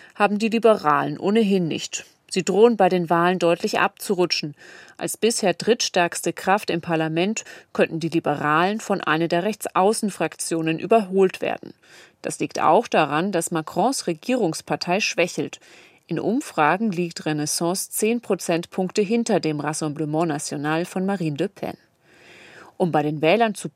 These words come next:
punkten, haben sich die europäischen Liberalen auf zehn gemeinsame Prioritäten geeinigt. An erster Stelle steht Verteidigung. Das passt zu Strack-Zimmermann, die sich als Vorsitzende des Verteidigungsausschusses im Bundestag einen Namen gemacht hat.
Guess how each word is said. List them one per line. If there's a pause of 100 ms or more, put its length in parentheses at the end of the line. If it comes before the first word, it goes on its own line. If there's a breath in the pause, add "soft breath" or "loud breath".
punkten, (280 loud breath)
haben
sich
die
europäischen
Liberalen
auf
zehn
gemeinsame
Prioritäten
geeinigt. (260)
An
erster
Stelle
steht
Verteidigung. (540 loud breath)
Das
passt
zu
Strack-Zimmermann, (100)
die
sich
als
Vorsitzende
des
Verteidigungsausschusses
im
Bundestag
einen
Namen
gemacht
hat.